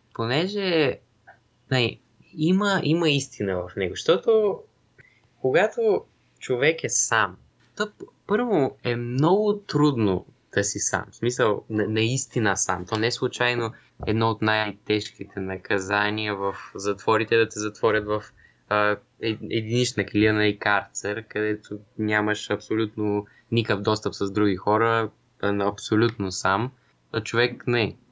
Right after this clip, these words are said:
а, не, не е, не е устроена е така да живее. Но е интересно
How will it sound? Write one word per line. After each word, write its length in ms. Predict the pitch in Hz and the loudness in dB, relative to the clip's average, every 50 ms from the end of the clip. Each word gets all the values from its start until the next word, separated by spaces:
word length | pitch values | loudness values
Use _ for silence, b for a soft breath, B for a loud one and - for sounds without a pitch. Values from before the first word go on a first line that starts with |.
| _ _ _ _ _ _ | _ _ _ _ _ _
а, 320 | - 98 98 98 92 92 90 98 | -8 -6 -4 -4 -4 -4 -4 -4
не, 180 | 98 101 95 | -4 -2 -2
не 400 | 98 101 110 113 117 117 117 110 | 0 0 0 0 0 0 0 -2
е, 40 | 104 | -4
не 160 | 104 110 117 | -4 -2 -2
е 60 | 120 | -2
устроена 580 | 120 113 117 - - 113 104 101 95 95 92 92 | -4 -6 -8 -8 -6 -2 -2 -2 -2 -2 -6 -8
е 120 | 90 90 - _ _ _ | -10 -12 -16 _ _ _
така 280 | - 95 - - 98 95 | -10 -8 -4 -2 -2 -2
да 160 | 95 92 92 | -2 -4 -6
живее. 380 | 92 95 90 87 90 90 92 - _ _ _ _ _ _ _ _ | -8 -10 -12 -12 -14 -16 -16 -18 _ _ _ _ _ _ _ _
Но 420 | 117 117 117 117 113 113 110 110 110 | -6 -4 -2 0 2 2 2 2 2
е 60 | 107 | 2
интересно 1400 | 107 107 107 107 107 104 104 - 101 104 104 104 113 131 165 190 208 - - - 254 247 247 240 226 - - | 0 0 0 -2 -4 -6 -4 -2 -2 0 0 0 0 0 0 0 -2 -4 -4 -4 -6 -6 -4 -4 -4 -4 -6